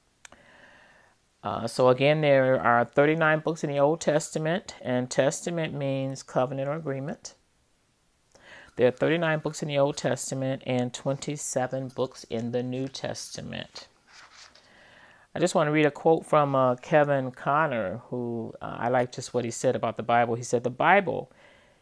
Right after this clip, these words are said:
is the divine library consisting of sixty-six books, separate yet related books. It is the book of all books,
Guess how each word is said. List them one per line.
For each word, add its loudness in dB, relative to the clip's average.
is 4
the 8
divine 2
library -2
consisting -2
of -2
sixty-six -4
books, -4
separate -2
yet 0
related -2
books. -8
It 0
is 2
the -2
book 0
of 2
all 6
books, -6